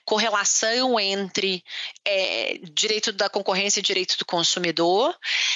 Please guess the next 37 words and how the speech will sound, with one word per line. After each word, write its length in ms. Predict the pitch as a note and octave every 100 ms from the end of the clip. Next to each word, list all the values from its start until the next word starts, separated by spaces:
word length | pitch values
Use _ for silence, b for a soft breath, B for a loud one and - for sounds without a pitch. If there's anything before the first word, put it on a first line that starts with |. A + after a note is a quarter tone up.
| B - _ -
e 140 | A#3
a 40 | B3
gente 380 | C4 B3+ C#4+ _ _
primeiro 480 | C4 A#3+ A#3+ D4+ D4+
identificou 680 | C4+ C#4 C4+ - C4 - B3+
que 100 | -
não 220 | B3 C4+
existiam 720 | D#4+ D4+ - - - C4 C4+
legislações 760 | A#3+ A3+ G#3+ G#3+ G#3 G#3 G#3+ G3+
no 160 | A3 D4
mundo 400 | C4+ A#3 A#3+ C4+
semelhantes 960 | - B3+ B3+ A#3+ F#3 G#3 - C4 - -
a 180 | A3 A3
essa 260 | G3 G3 G#3+
do 120 | G#3
Brasil, 400 | A#3+ C4 F3+ D#3+
que 160 | -
prevê 260 | D#3+ F3+ F3+
a 60 | F#3
inscrição 760 | - G3 F#3+ F#3+ E3+ F3 F#3+
de 400 | F3 F3 E3+ F#3+ B B
infrator 420 | F#3+ F#3 F#3+ - F#3
no 80 |
cadastro, 640 | F#3+ G3+ F3 E3 E3+ - G3 F#3+ F#3+ E3+ -
num 220 | F#3 F3+
cadastro 540 | F#3+ F#3 E3 F3 F#3 E3+ _ _ _ F#3
de 160 | F#3
consumidor. 640 | G3+ G3 - G#3+ G#3+ E3 - B B B
Então, 180 | G3+ G3+
esse 200 | G3+ A#3+
já 180 | B3+
foi 160 | B3+ A#3+
um 80 | B3
primeiro 320 | B3+ A#3 A#3+
achado 540 | C#4 C#4+ B3 G#3+ A#3
que 120 | A#3 B3
foi 300 | - A#3+